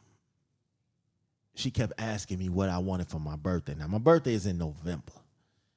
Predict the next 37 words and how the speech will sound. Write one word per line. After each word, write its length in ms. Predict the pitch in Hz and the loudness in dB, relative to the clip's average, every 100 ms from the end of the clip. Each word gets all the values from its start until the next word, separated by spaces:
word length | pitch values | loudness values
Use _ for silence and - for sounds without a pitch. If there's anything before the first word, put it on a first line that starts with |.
| _ _ _ _ _ _ _ _ _ _ _ _ _ - | _ _ _ _ _ _ _ _ _ _ _ _ _ 0
And 120 | 156 | 4
I 40 | 151 | 6
kept 280 | - 180 - | 8 8 8
saying, 420 | 190 208 202 156 | 6 8 8 10
like, 240 | 147 139 | 10 8
"Yo, 220 | 165 175 | 12 12
it's 140 | 156 180 | 12 8
only 180 | 147 113 | 4 4
one 280 | 135 165 | 4 4
thing 300 | 147 160 135 | 4 6 8
you 60 | 127 | 6
could 180 | 113 92 | 4 4
do 160 | 143 | 4
for 160 | 139 82 | 4 -4
me 160 | 78 80 - - - _ - | -6 -8 -12 -18 -20 _ -2
for 140 | 104 | 0
my 180 | 95 87 | 2 0
birthday." 400 | 82 80 71 - - - - _ _ _ - | -4 -6 -8 -14 -20 -20 -20 _ _ _ -10
I 120 | 90 | -6
was 120 | 90 | -2
like, 200 | 92 90 - | -2 -2 -6
"You 100 | 107 | -8
can 160 | 98 87 | -2 2
marry 340 | 127 147 101 | 4 4 0
me. 200 | 85 76 | -2 0
That's 220 | 101 131 | 4 4
the 140 | 98 104 | 4 2
only 200 | 135 123 | 2 0
thing 480 | 135 131 127 123 - - - - | 0 0 0 -2 -6 -16 -6 2
that 200 | 117 139 | 4 6
you 60 | |
could 160 | 113 107 | 4 6
do 140 | 131 | 4
for 120 | - 82 | 4 0
me. 120 | 85 | 0
You 180 | 98 143 | 2 2
can't, 500 | - 143 139 127 | 6 8 8 6